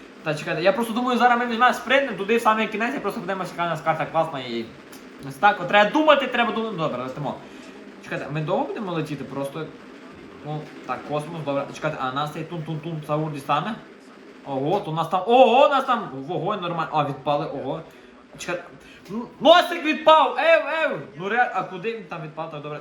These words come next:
мені цікаво, мені, мені здається, ми трошечки отак от летимо, трошки криво, правда? Ну, мені здається. І так, добре, давайте летимо. Ну, ось так, ага, ну, супер. Ну, що у нас тут по ракеті? Дивіться.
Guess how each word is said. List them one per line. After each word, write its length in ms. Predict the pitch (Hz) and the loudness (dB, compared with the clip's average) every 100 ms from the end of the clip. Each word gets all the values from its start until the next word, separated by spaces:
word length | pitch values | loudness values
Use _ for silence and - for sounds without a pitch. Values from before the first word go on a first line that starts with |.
| 143 | -12
мені 180 | 160 180 | -14 -14
цікаво, 300 | - 190 190 | -8 -6 -6
мені, 160 | 165 160 - | -10 -16 -14
мені 120 | 151 | -14
здається, 220 | 170 165 | -14 -12
ми 100 | 156 | -12
трошечки 380 | 151 - - 160 | -12 -14 -16 -12
отак 360 | 165 - 175 - | -10 -8 -8 -8
от 80 | |
летимо, 380 | 139 151 180 208 - | -10 -8 -6 -8 -8
трошки 240 | 151 151 | -12 -12
криво, 360 | 143 185 220 160 | -14 -10 -6 -4
правда? 340 | 143 160 170 143 | -2 -2 -4 -10
Ну, 100 | 143 127 | -12 -12
мені 140 | 139 151 | -10 -6
здається. 280 | 143 123 - - - - - - - - - - - - - - - - | -6 -8 -10 -20 -20 -20 -20 -20 -20 -20 -20 -20 -20 -20 -20 -20 -16 -4
І 80 | |
так, 200 | 160 156 | 2 2
добре, 260 | 151 156 165 | 4 2 2
давайте 360 | 156 135 139 156 | 0 0 0 0
летимо. 460 | 147 135 123 156 - 123 | -4 -6 -6 -8 -8 -12
Ну, 60 | 131 151 120 | -12 -12 -14
ось 60 | |
так, 240 | - 135 139 - | -8 -8 -8 -12
ага, 340 | 113 110 135 156 - - | -10 -8 -8 -8 -16 -14
ну, 180 | 120 117 139 - | -10 -8 -10 -12
супер. 200 | 139 - 139 | -12 -10 -8
Ну, 140 | 185 - | -8 -6
що 100 | 226 | 0
у 20 | |
нас 220 | 269 285 269 | 4 4 4
тут 260 | 262 240 | 4 4
по 80 | 226 | 4
ракеті? 400 | 214 - 175 147 | 4 4 2 2
Дивіться. 340 | 143 170 127 | -4 -4 -4